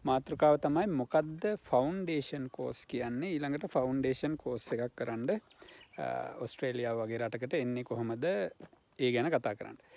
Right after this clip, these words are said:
ඉතින් ෆවුන්ඩේෂන් කෝස් කියලා ඇත්තටම ඒ කෝස් එක හැම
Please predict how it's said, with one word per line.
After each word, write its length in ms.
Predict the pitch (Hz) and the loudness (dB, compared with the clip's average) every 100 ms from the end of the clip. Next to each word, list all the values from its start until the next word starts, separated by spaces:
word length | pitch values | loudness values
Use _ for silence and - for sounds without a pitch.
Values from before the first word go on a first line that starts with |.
| - - | -18 0
ඉතින් 120 | 147 | 2
ෆවුන්ඩේෂන් 640 | 143 127 131 151 160 165 156 | 4 4 4 2 0 -2 -2
කෝස් 320 | 147 151 - | -2 -4 -4
කියලා 240 | 165 160 | -2 0
ඇත්තටම 420 | 135 - 151 151 156 139 123 - _ - - 156 | 0 0 2 2 2 0 -4 -10 _ -20 -10 -2
ඒ 120 | 120 | -2
කෝස් 340 | - 123 - | 2 0 2
එක 140 | 147 156 147 131 - - - _ - - - - _ | 0 4 4 2 -2 -14 -20 _ -20 -20 -20 -20 _
හැම 300 | - 110 127 | -8 -4 -2